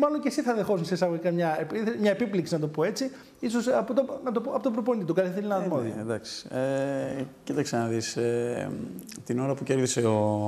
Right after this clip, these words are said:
Speaker 2: Μαρκόφσκι το φάουλ, του λέω, επειδή είχα δει τον τερματοφύλακα ότι είναι εκτός, του λέω, επειδή του λέω έτσι, "Μπράτε",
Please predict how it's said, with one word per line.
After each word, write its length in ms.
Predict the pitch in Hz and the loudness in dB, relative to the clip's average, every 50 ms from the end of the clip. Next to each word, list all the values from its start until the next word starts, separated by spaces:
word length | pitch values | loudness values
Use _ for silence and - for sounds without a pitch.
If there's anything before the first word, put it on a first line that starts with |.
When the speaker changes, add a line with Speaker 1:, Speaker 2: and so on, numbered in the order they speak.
| 104 101 | 0 0
Speaker 2:
Μαρκόφσκι 400 | 104 107 101 117 120 117 - 120 | 0 0 2 2 2 2 2 -2
το 220 | 92 110 107 107 104 | -2 -2 -2 -2 -4
φάουλ, 360 | - - 107 107 110 117 120 123 127 - - - - - - - - - - - - | 0 2 2 4 4 2 0 -2 -4 -8 -14 -20 -20 -20 -20 -20 -20 -20 -20 -20 -14
του 100 | - - 127 | -6 -2 2
λέω, 540 | 131 131 135 135 131 131 127 127 123 123 120 | 4 6 6 6 6 6 6 4 4 2 0
επειδή 200 | 117 - 127 127 | 0 2 2 2
είχα 140 | 131 123 131 | 4 4 2
δει 80 | 131 131 | 2 4
τον 120 | 131 120 | 2 2
τερματοφύλακα 520 | 113 113 113 113 110 107 131 123 113 110 | 2 2 0 0 0 0 0 0 2 2
ότι 120 | 110 107 123 | 2 2 2
είναι 100 | 123 113 | 0 0
εκτός, 440 | 98 104 113 110 117 120 117 - - | 0 0 0 0 0 0 -2 -4 -4
του 100 | - 117 | -2 0
λέω, 680 | 117 123 127 127 127 127 123 127 123 120 120 117 113 113 123 120 - - - - - - - - - - - - 117 110 - - 135 - | 2 4 4 4 4 4 4 2 2 0 0 -2 -2 -4 -6 -6 -8 -8 -10 -12 -14 -16 -18 -20 -20 -20 -20 -20 -20 -20 -18 -18 -14 -12
επειδή 240 | 123 113 - 110 113 | -10 -8 -4 -4 -2
του 100 | 110 117 | -2 0
λέω 140 | 117 120 117 | 2 2 2
έτσι, 220 | 117 117 117 - | 2 0 -2 -2
"Μπράτε", 480 | 110 101 120 123 120 120 120 120 127 | 0 2 2 2 4 2 0 0 -2